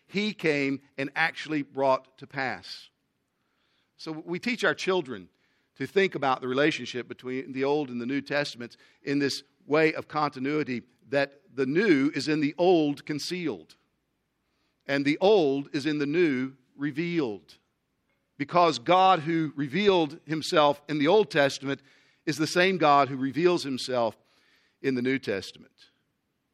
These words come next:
Our Lord has fulfilled and will fulfill every predictive prophecy that has been made about him in the Old Testament. He did not abolish the prophets,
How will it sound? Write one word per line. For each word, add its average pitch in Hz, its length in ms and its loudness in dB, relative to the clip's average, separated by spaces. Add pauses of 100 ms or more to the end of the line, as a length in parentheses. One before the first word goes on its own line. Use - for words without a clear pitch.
Our 117 120 -4
Lord 139 260 2
has 120 100 -4
fulfilled 135 560 -2
and 110 120 -8
will 135 180 2
fulfill 123 480 -2
every 143 240 -2
predictive 131 480 -8
prophecy 127 560 -4
that 113 100 -6
has 104 140 -8
been 110 240 -8
made 120 280 -2
about 117 380 -4
him 113 300 -10
in 123 180 -6
the 117 120 -6
Old 113 220 -4
Testament. 110 460 -6 (320)
He 117 140 -8
did 143 280 -2
not 131 320 0 (240)
abolish 156 580 2
the 147 60 -14
prophets, 107 600 -6